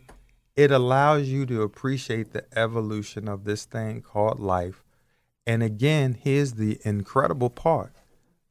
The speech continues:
For as much as we've been talking about death, and for as much as you've been talking about your mother, she's still alive. She's still alive. So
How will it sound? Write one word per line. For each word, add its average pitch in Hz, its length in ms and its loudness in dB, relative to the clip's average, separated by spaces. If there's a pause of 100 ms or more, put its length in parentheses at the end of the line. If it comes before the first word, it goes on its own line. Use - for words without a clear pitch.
For 113 200 2
as 107 100 0
much 135 240 0
as 135 140 -4
we've 139 200 0
been 117 140 -4
talking 120 400 -2
about 104 340 0
death, 87 280 -6 (560)
and 95 100 -6
for 104 260 0
as 92 140 -6
much 113 320 -4
as 107 180 -4
you've 110 200 -6
been 107 100 -6
talking 104 500 -2
about 98 360 -2
your 95 120 -4
mother, 101 480 -4 (480)
she's - 380 -10
still 85 340 -8
alive. 98 680 -8 (1300)
She's 95 100 -4
still 92 340 -2
alive. 104 400 -4 (520)
So 87 300 -8